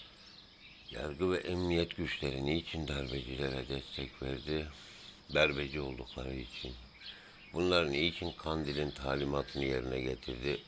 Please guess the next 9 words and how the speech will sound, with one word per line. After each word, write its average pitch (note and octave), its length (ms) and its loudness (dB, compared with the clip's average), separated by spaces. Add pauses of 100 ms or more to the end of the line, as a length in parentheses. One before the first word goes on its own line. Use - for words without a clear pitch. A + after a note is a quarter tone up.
(120)
Örgüt C2+ 380 -2
mensupları C2+ 640 -2
olduğu, B1+ 400 -2 (340)
oldukları C#2+ 560 0
için. C2+ 360 -4 (680)
Ve C2+ 80 4
oradaki D#2+ 460 0
malzememizi D2 760 0
yağmaladılar. C2+ 920 0